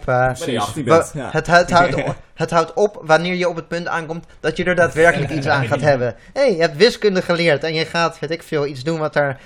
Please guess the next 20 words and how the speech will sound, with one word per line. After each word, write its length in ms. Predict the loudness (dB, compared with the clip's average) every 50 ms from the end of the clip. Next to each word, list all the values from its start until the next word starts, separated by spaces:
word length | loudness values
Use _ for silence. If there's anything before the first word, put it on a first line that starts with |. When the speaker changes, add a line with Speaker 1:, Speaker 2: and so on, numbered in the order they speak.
| -18 -12
Speaker 1:
niks 300 | -4 0 2 2 2 0
mee 140 | 0 -2 -2
te 80 | 0 0
maken 240 | 0 0 0 0
heeft, 120 | -2 -2 -2
maar 100 | 0 0
ja, 60 | 0
het 80 | 0 0
is 60 | -4
verplicht. 400 | -12 -6 -2 -2 -2 -2 -2 -8 -20 -20 -20 _ -6
Oh, 180 | 0 2 4
wil 120 | 4 6 4
je 100 | 4 2
iets 140 | -2 -6 -6
doen 140 | -4 -2 0
waarmee 220 | 0 0 0 0 0
je 80 | 0
daadwerkelijk 640 | 2 2 2 2 4 4 4 4 4 2 -2 -6 -6
iets 220 | -8 -10 -12 -6
kan? 320 | -2 0 0 0 -2 -6